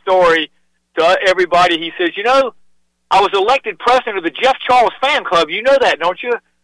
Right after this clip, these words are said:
But you know what happened to me?" He said, "I finally had to resign." The club just got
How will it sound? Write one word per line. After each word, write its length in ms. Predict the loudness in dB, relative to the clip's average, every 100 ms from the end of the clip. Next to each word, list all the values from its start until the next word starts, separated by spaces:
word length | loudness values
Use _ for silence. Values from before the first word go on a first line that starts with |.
| _ -8
But 140 | -6
you 60 | 0
know 100 | 2
what 160 | 4
happened 320 | 2 2 -2
to 160 | -6 -8
me?" 160 | -10 -10
He 140 | -12 -2
said, 180 | -2 -2 _ _
"I 120 | -4 0
finally 260 | 0 2
had 180 | 0 0
to 80 | -2
resign." 580 | -2 0 0 0 -4 -10 _ _ -4
The 80 | -2
club 340 | 2 2 2
just 200 | -4 -4
got 160 | 0